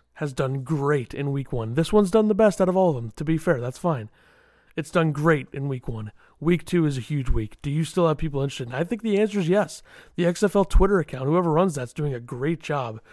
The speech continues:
relating to the younger generation. Maybe not me. I mean, I'm twenty years old, but then again, I'm not like a lot of the younger people who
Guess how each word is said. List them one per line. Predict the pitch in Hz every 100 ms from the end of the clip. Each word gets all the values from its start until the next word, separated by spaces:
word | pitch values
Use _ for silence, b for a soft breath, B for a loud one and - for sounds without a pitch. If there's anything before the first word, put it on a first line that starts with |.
| B B
relating | 151 151 151 147
to | 143
the | 139
younger | 131 139 147 143
generation. | 139 135 123 123 - 113 107 b b b
Maybe | - 202 196
not | 180 139
me. | 143 170
I | 127
mean, | 143 139
I'm | 135 147 - b b b
twenty | - 180 165
years | 156 139
old, | 180 165 139
but | 156 151
then | 156
again, | 143 151 135 131 - b b b b -
I'm | 139 151
not | 143
like | 139 143 143 -
a |
lot | 135 139 135
of |
the | 127
younger | 127 135 139 127
people | 120 135 127 117 107
who | 123 120 120